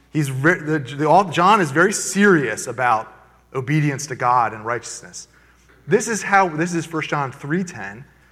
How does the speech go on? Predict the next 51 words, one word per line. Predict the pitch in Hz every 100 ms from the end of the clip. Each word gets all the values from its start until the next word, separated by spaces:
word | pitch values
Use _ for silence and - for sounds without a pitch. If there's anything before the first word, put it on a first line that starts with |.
| _ _
"This | 160 208
is | 214
how | 185 190
we | 175 165
know | 156 151 156
who | 151
the | 131
children | 120 - 170 175 170
of | 131
God | 139 135 135
are | 117 104 98 117 - _ _ _
and | 120
who | 139
the | 139
children | 139 139 143 147
of | 143
the | 131
devil | 156 151 127
are. | 90 - - _ _ _ _
Anyone | 139 160 180 185
who | 160
does | 147 131 113
not | 143 160 196 139
do | 175
what | 165 160
is | 139 117
right | 135 160 104 -
is | 107
not | 123 131
God's | 135 127 -
child, | 127 127 113 - _ _ _ -
nor | 139 147
is | 139
anyone | 131 151 143 143 135 - -
who | -
does | 127 113
not | 127 123 117
love | 120 131 131
their | 117
brother | 110 113 123
and | - 107
sister." | - 120 - - _ _ _ _ _ _
So | -
we | 135
see | 131 208 202
in | 180
there | 165 160 - -
this | 135 139 127
very | 123 156 190 170
high | - 156 160 180 185 185
calling | - 160 180 202 240